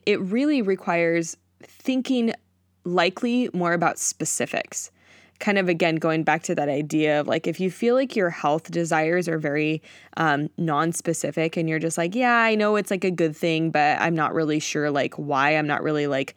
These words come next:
super clear on, like, the exact results that it's gonna give me. Like, why should I bother?" You know? But thinking about, like,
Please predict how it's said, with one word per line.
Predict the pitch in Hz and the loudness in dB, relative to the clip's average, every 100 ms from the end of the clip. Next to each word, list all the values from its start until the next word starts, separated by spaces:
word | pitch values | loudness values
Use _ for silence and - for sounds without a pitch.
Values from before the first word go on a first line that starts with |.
| - - - | -20 -20 -14
super | - 214 180 170 | -4 -2 0 -2
clear | - - 185 165 170 | -4 -2 0 2 2
on, | 170 | 2
like, | 143 147 - | 0 -2 0
the | |
exact | 147 143 151 147 | 0 0 -2 -2
results | 156 151 147 151 - | -2 -2 -2 -4 -2
that | 160 | -2
it's | 147 - | -2 -4
gonna | 147 139 | -6 -6
give | 156 147 156 | -4 -4 -4
me. | 202 240 | -2 0
Like, | 180 - | 0 0
why | 147 147 | 0 0
should | - - | -2 -2
I | 160 | -2
bother?" | - 95 113 78 69 175 - - | 0 0 0 -2 -2 -6 -10 -6
You | 165 | -2
know? | 143 175 208 _ _ _ _ _ _ _ - - - | 0 -2 -4 _ _ _ _ _ _ _ -20 -8 0
But | 190 - - - - - - | 2 0 -10 -20 -20 -20 -4
thinking | 262 294 330 | -2 2 2
about, | 294 220 190 - | 4 4 2 2
like, | 180 | -2